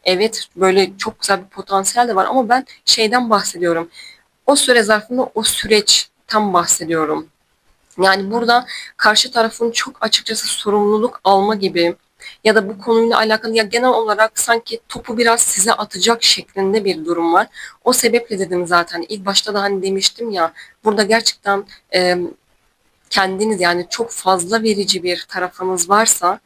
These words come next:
bunu birazcık dengelemek, e, sorumlulukları siz belli bir yere kadar almalısınız ikinci deste. Yani sürekli siz mesaj atıyorsanız, sürekli siz arıyorsanız, sürekli siz ne yapıyorsun diye soruyorsanız,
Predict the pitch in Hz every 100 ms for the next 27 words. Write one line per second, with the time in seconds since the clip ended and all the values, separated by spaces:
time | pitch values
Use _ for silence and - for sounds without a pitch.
0 | _ - _ 180 214 247 233 247 233 208
1 | - 180 202 202 196 196 202 202 - -
2 | _ - _ 185 180 180 175 165 - -
3 | 208 196 202 202 208 - 226 220 - 214
4 | - - 180 226 240 202 190 180 180 170
5 | - 170 170 170 170 - 165 135 170 170
6 | 160 165 165 180 185 - - 233 - -
7 | 220 226 226 214 214 - 214 208 214 214
8 | - 196 190 - 202 202 - 202 208 208
9 | - 208 208 - 170 180 190 - 208 196
10 | 202 208 208 202 208 196 196 - 196 196
11 | 196 392 208